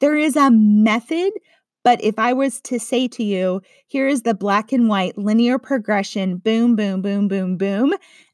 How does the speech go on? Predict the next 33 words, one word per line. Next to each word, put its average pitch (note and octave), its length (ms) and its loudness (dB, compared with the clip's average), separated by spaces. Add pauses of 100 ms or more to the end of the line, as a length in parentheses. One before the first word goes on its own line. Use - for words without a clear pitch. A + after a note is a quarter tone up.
and A3 140 0
it G#3 200 -2
had, G3+ 380 -2
you A3 120 2
have F#3 160 0
tunnel A#3 400 -2
vision, D4+ 320 -2 (880)
that A3+ 120 2
is A3 140 0
not A3+ 240 2
my A3+ 80 -2
experience G3+ 580 -6
in F3+ 100 -8
trademark - 440 -12
law. - 140 -16 (420)
There's G#3 360 2 (760)
different C4+ 440 -2
things G3+ 440 -2
that - 160 -8
come G3 320 -8
in, B3 340 2
go E3 340 -8
out, A3 380 0
blend G#3 520 0
in, F#3+ 320 -2 (500)
uh, E3 400 -2 (280)
have B3 280 -2
to - 80 -6
be A3+ 100 0
taken A3 380 -2
into G3+ 560 -2
account. A3 720 -6 (520)
And G#3 500 0